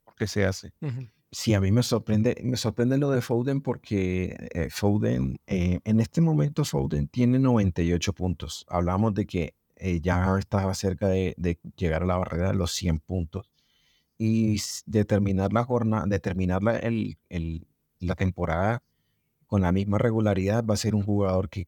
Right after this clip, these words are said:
Speaker 3: que llegue o que esté cerca de la barrera de los doscientos puntos. O sea, estamos hablando de,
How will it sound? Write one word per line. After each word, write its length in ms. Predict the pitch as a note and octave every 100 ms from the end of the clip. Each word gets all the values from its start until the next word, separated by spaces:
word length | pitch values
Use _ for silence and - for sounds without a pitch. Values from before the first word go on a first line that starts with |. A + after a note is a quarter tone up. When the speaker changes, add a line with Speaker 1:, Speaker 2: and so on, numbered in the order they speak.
| _
Speaker 3:
que 160 | F#2 E2+
llegue 420 | F#2 G2+ A2+ -
o 120 | G2
que 80 | -
esté 200 | - -
cerca 320 | - F#2+ - G2
de 80 |
la 100 | G2
barrera 340 | E2+ F2 F#2 G#2+
de 40 |
los 160 | G2 F2
doscientos 460 | E2+ - E2+ E2
puntos. 400 | - G2+ F#2+ E2
O 40 | -
sea, 80 | E2
estamos 320 | - D#2+ -
hablando 480 | G2 F2+ F2+ G#2 G2
de, 440 | E2+ F2 D#2+ D#2